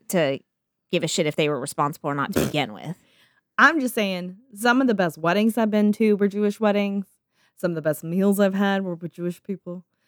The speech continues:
Speaker 2: I don't know what the hate is, but
Speaker 1: He
Speaker 2: this
Speaker 1: killed God, apparently.
Speaker 2: he was basically a switch hitter on, on, on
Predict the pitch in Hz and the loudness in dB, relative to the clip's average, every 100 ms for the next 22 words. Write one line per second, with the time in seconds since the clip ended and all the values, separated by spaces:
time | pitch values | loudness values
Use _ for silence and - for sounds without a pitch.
0 | _ _ 151 160 165 170 175 185 254 247 | _ _ -4 -2 0 -2 -2 0 0 2
1 | 175 170 - _ _ _ _ _ 185 175 | 2 0 -10 _ _ _ _ _ 2 4
2 | - _ - 208 214 190 160 156 147 147 | 2 _ -4 4 6 6 4 4 4 0
3 | 160 - 165 170 208 254 233 208 202 220 | -6 -6 -8 -6 -2 2 2 4 4 2
4 | 233 254 233 - 262 - 202 202 196 _ | 0 2 0 0 -2 0 0 0 -2 _
5 | _ 180 185 - 196 190 170 - - 185 | _ -4 -4 -4 -2 -2 -4 -14 -10 -8
6 | 180 | -10